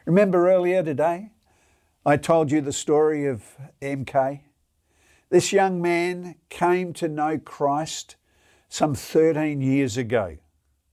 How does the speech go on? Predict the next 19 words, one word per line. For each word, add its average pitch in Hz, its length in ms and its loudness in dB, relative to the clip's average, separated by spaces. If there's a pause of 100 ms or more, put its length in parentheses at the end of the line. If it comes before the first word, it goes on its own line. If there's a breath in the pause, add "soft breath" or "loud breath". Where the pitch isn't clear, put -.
(760)
In 170 140 2
an 160 100 6
eighteen-month 180 800 0
discipleship 170 1000 -4
program, 135 520 0
it 143 120 -10
was 147 180 -4
a 156 100 -6
miraculous 151 920 -4
set 147 260 -4
of 139 160 -6
circumstances. 120 1080 -10 (380 soft breath)
He 202 160 4
was 175 220 4
from 147 320 -2
a 135 260 -2
high 170 340 0
caste, 143 600 -6 (400 soft breath)
uh, 117 360 -2